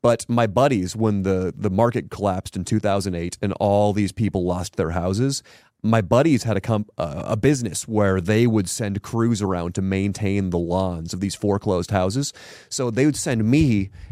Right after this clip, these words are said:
into wherever anybody, wherever people couldn't afford to pay for their house, which usually those aren't very good areas, that's where they sent my eighteen-year-old white ass with a push mower.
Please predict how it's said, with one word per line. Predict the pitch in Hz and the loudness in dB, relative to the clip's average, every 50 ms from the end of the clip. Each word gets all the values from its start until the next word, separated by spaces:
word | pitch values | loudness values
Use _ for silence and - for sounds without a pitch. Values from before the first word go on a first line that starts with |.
| - - | -8 -2
into | - 127 123 113 - 123 117 107 101 95 92 - _ _ _ _ | 0 0 0 2 2 2 2 2 2 0 -2 -4 _ _ _ _
wherever | - 127 147 196 240 277 269 247 | 2 4 6 6 8 6 6 4
anybody, | 208 143 147 160 165 143 170 160 160 165 160 156 - - | 2 2 4 4 4 6 6 6 6 4 2 0 -2 -2
wherever | 143 135 160 175 170 160 - 175 196 240 262 - | 2 6 6 8 8 6 6 4 4 4 2 2
people | - 196 202 - 170 135 | 2 0 0 0 -2 -2
couldn't | - - - 151 147 160 160 - | -2 0 2 2 2 4 2 2
afford | 139 120 - - 123 113 127 139 143 110 | 0 0 0 2 2 4 4 4 2 0
to | 101 | -2
pay | - - 120 123 | 0 0 0 2
for | 123 - 123 | 2 2 2
their | 110 107 95 90 | 2 2 2 0
house, | - 113 110 113 139 170 - - - - - _ _ _ _ _ _ _ _ _ _ _ | 2 0 0 0 0 -2 -4 -6 -8 -10 -14 _ _ _ _ _ _ _ _ _ _ _
which | - 98 98 - - - | -2 -2 -2 0 0 0
usually | 107 98 95 98 95 95 | 0 0 2 0 0 2
those | 95 95 | 2 0
aren't | 104 98 - | 0 0 0
very | 98 95 92 | 0 -2 0
good | 92 95 101 95 | 2 2 2 2
areas, | 92 95 95 104 123 139 143 - - _ _ _ _ _ _ _ - | 2 2 2 4 2 2 0 -2 -6 _ _ _ _ _ _ _ -2
that's | 104 131 147 165 190 - | 0 2 2 2 0 0
where | - 202 190 | 0 2 2
they | 151 147 131 | 4 2 0
sent | 117 - - 135 127 120 - - | 0 0 0 0 0 0 0 0
my | 131 123 120 120 127 | 2 4 4 4 2
eighteen-year-old | - 120 123 120 107 - 127 120 113 113 113 113 110 110 104 92 | 2 0 0 0 0 0 0 0 2 2 4 4 4 4 4 2
white | 95 92 90 90 101 104 107 117 - - - | 0 -2 0 0 0 0 0 -2 -4 -4 -4
ass | - 104 98 110 120 143 - - - - - _ _ _ _ _ _ | -2 0 2 2 2 2 0 -2 -6 -8 -12 _ _ _ _ _ _
with | - 107 113 113 104 98 - - | 0 2 4 4 2 2 -2 -4
a | - 101 | -6 -4
push | - - - 135 110 - - | -2 0 0 0 0 -2 -4
mower. | 95 90 73 64 50 50 - | -6 -6 -4 -6 -8 -12 -12